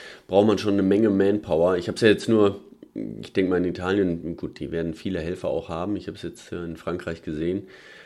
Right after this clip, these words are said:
ähm, wie viele, wie viele Polizisten da mitgeholfen haben, ähm,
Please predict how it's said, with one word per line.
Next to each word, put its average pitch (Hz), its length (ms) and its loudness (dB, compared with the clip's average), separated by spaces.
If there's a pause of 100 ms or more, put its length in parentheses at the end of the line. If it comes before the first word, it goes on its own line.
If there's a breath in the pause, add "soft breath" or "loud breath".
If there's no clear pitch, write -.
(140)
ähm, 82 360 -4 (340)
wie 87 280 -10
viele, 85 440 -4 (240)
wie 90 80 -8
viele 85 140 -6
Polizisten - 540 -4
da 76 80 -6
mitgeholfen 73 580 -6
haben, 98 400 -6 (100)
ähm, 82 400 -8